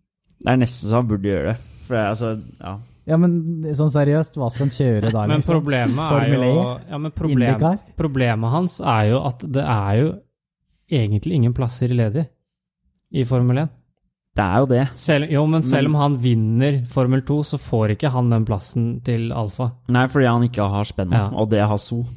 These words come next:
Speaker 3: Ja. Jeg har, Piastri har ikke sjans.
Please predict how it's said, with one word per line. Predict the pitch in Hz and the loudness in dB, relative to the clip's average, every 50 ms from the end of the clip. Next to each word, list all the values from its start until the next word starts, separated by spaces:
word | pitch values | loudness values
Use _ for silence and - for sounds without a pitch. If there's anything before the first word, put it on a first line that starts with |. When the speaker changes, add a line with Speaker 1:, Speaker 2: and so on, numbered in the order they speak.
| - _ - | -14 _ -2
Speaker 3:
Ja. | 131 113 104 110 - _ _ _ _ _ _ _ _ _ _ _ _ - | -2 0 -2 -2 -8 _ _ _ _ _ _ _ _ _ _ _ _ -12
Jeg | 226 147 131 131 127 123 | -6 -2 0 2 2 2
har, | 123 131 131 170 180 165 - - | 2 0 -2 -4 -8 -10 -6 -2
Piastri | - 139 120 - - - 147 | 0 0 0 0 -2 -2 -2
har | 127 110 | -2 -2
ikke | - - 131 | -2 -4 -2
sjans. | 120 120 117 - - - - - - | -2 -2 -2 -4 -6 -10 -10 -10 -12